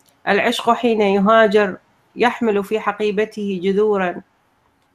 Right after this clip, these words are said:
هي آخر ما نملك، هي آخر ما نملك من وطن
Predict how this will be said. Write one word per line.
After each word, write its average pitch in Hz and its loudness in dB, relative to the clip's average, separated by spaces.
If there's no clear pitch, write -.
هي 208 0
آخر 196 2
ما 165 -2
نملك، 156 -4
هي 214 0
آخر 233 0
ما 165 -2
نملك 165 -6
من 165 -4
وطن 160 -8